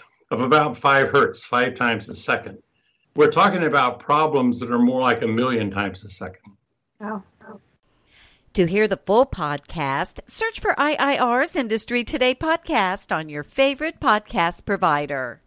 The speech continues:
Speaker 3: Industrial Info is pleased to be presenting a complimentary webinar on the outlook for the North American industrial manufacturing industry. The webinar will be presented on Wednesday, August first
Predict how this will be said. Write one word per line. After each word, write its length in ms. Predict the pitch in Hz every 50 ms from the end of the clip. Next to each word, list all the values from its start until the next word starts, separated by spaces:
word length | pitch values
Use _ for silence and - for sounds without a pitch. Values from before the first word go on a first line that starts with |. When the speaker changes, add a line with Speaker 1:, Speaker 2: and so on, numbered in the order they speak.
| _ _ _ - - - - - - - -
Speaker 3:
Industrial 640 | - 175 156 185 185 190 - - 208 185 160 156 156
Info 460 | 165 208 226 - - 151 139 147 175
is 140 | 220 240 -
pleased 360 | - - 339 349 370 381 -
to 80 | - 254
be 160 | 214 185 165
presenting 540 | - - 165 143 165 147 143 151 185 214 208
a 80 | 156
complimentary 760 | 131 - - 185 196 202 - 220 185 180 180 196 - - 175 156
webinar 720 | 151 165 185 214 220 247 196 185 143 135 131 135 151 - -
on 140 | 196 208 214
the 160 | 220 220 -
outlook 560 | - 254 277 - - - 247 240 233 233 -
for 120 | _ - 196
the 120 | 147 156
North 320 | 151 156 170 208 254 - 277
American 500 | 247 233 190 165 165 165 - - 190 175
industrial 640 | 170 170 151 - 180 185 - - - 208 196 196
manufacturing 1000 | 190 196 190 190 196 196 196 - - 277 269 302 285 - - 190 160 156 175 220 214
industry. 760 | - 190 175 165 165 147 - - - 143 139 131 127 120 - _ - - - - - - - _
The 100 | - 185
webinar 640 | 160 151 170 180 180 202 185 170 156 147 147 160 175
will 140 | 180 185 165
be 160 | - 165 151
presented 580 | - - 165 147 - 156 147 147 165 214 240 240
on 220 | 196 151 143 147
Wednesday, 540 | 147 165 185 214 214 214 - 156 151 160 - -
August 460 | 160 156 151 165 143 - - - -
first 480 | - 160 147 135 139 175 185 - -